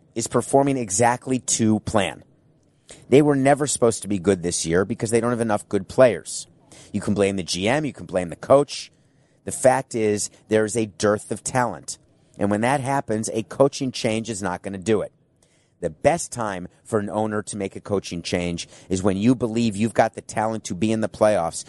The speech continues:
to win a Super Bowl, and that talent is not being maximized. That's when you make that change.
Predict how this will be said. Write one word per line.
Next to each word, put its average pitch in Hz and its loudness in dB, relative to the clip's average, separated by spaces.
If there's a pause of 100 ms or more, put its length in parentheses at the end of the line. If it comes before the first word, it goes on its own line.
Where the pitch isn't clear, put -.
(180)
to 110 -2
win 110 4
a 110 -2
Super 123 -2
Bowl, 98 4 (280)
and 107 -2
that 120 -2
talent 113 -2
is 87 -8
not 107 0
being 104 -2 (200)
maximized. 104 -2 (640)
That's 160 2
when 95 -4 (160)
you 107 2
make 92 0
that 90 2
change. - -6